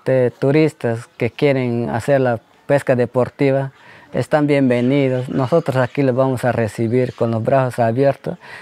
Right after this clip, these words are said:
aquí en la comunidad. Siempre ellos van a ser una familia más aquí en la comunidad. Y si algún momento vendrían, que vengan, nosotros vamos a dar toda la, la facilidad para que ellos se sientan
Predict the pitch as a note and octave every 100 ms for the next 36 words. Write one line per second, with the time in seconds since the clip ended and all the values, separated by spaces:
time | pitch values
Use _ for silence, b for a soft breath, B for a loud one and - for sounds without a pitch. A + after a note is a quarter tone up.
0 | B B2+ A#2+ C#3+ C3+ B2 B2 A#2+ A#2 A#2
1 | C3 C#3 _ - D3+ C#3+ C3 C3+ C3 A#2+
2 | C3 B2+ C3+ B2+ - - D3 C#3 A#2 A#2+
3 | B2 C#3+ B2+ B2 C3 B2 - G#2+ C3 A#2+
4 | A2 - A2+ A2+ A#2 C#3+ - B B B
5 | B - B2 A#2 A2 B2 B2 D3 D3 B2+
6 | C3 C#3 B2+ A2+ A2+ A#2 C#3 D3+ C#3+ D3+
7 | - _ - - A#2+ A#2+ D3 D3 D3+ F#3
8 | G#3+ - B2+ C3 - B2+ C3 C#3 C3 B2+
9 | A#2+ C3+ - _ C#3+ C3+ B2 A2+ A2+ -
10 | - B B B - A#2 C3+ A#2 C3+ B2+
11 | C3 C#3 D#3 _ _ _ _ - - -
12 | B2 A#2+ - C#3 B2 - C3+ C3 - B2+
13 | B2 C#3